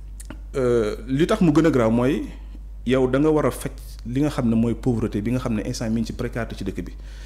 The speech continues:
Mais pare woo ci, maanaam ñu dem ba benn instant boo xam ne léegi arme dugg ci biir société bi, dugg ci biir société sénégalaise. Ça veut dire quoi? Ça veut dire que d'ici peut-être six mois, d'ici un an, les futurs prochains crimes yu ñu nar a am ci Sénégal,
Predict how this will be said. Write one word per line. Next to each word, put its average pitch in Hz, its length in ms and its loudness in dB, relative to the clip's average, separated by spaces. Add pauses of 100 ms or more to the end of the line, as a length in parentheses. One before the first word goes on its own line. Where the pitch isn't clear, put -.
(280)
Mais 95 140 -2
pare 127 220 0
woo 123 160 6
ci, 120 120 -2
maanaam 123 440 0
ñu 127 100 6
dem 127 160 4
ba 131 80 2
benn 151 180 2
instant 127 240 -4
boo 113 100 -4
xam 101 200 -6
ne 117 80 -6 (420)
léegi 120 340 2
arme 135 400 2
dugg 135 340 0
ci 151 120 -2
biir 147 260 0 (280)
société 110 420 -4
bi, 85 120 -8 (140)
dugg 135 280 2
ci 147 100 -2
biir 143 140 4
société 127 320 -2
sénégalaise. 95 560 -4 (400)
Ça 131 160 4
veut 135 80 4
dire 151 140 6
quoi? 151 140 6
Ça 139 140 4
veut 135 60 2
dire 147 160 2
que 139 60 4
d'ici 147 360 2
peut-être - 480 2 (320)
six - 260 2
mois, 135 340 4
d'ici 127 300 0
un 135 160 2
an, 120 200 -2 (380)
les 135 320 2
futurs - 360 2
prochains 165 360 2
crimes 139 420 4
yu 123 120 6
ñu 143 80 8
nar 139 140 6
a - 40 4
am 117 100 2
ci - 60 -8
Sénégal, 104 420 0